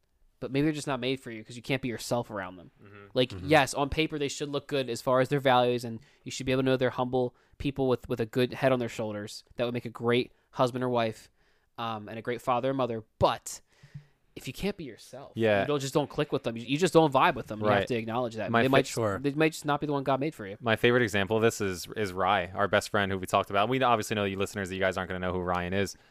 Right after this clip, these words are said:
Speaker 2: but he's someone that we grew up with, and he's our best friend. You know, we, we talk to him every single day, and he acts the same as he did with us, like, when it was, like, a guys' night with the four of us, you know, like, watching the Flyers or the Eagles or something,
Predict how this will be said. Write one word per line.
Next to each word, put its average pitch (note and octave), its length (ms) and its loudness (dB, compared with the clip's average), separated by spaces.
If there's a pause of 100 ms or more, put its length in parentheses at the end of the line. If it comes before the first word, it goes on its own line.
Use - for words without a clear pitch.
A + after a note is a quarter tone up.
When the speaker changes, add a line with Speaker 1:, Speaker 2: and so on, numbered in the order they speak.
(160)
Speaker 2:
but A2+ 100 4
he's B2 120 0
someone B2+ 220 0
that A2 100 -2
we G#2 80 -2
grew G2+ 260 0
up G#2+ 200 4
with, F#2+ 180 -2 (420)
and G#2 200 -2
he's G#2 160 -2
our G2 80 4
best G#2+ 260 4
friend. A2 340 -2
You G2+ 140 -4
know, G2 100 0
we, F#2 160 0
we G#2+ 100 -6
talk G#2 240 2
to A2 100 -6
him G#2 180 -6
every G2 200 -4
single A2+ 220 -4
day, F#2 220 0 (480)
and G#2+ 160 -4
he D#3+ 300 -6
acts A2 320 0
the A2 100 -8
same G#2+ 320 -4
as A#2 100 -10
he C3 120 -8
did G2+ 320 -4 (340)
with A2+ 160 0
us, A2 460 2
like, G2+ 100 0
when G2+ 80 -2
it G2+ 60 0
was, F#2+ 80 -2
like, G2 100 -4
a G2 80 -4
guys' A2 320 2
night F#2 140 -6
with F#2 100 -14
the F#2+ 60 -8
four B2+ 240 2
of F#2+ 80 2
us, F2+ 260 -2
you G2 80 -8
know, F#2 220 -4 (400)
like, F#2 180 -4
watching G2 280 4
the G2 80 -2
Flyers G2 440 2
or F#2+ 60 -6
the F#2 100 -6
Eagles A2 240 0
or G2 60 -2
something, G2 360 -4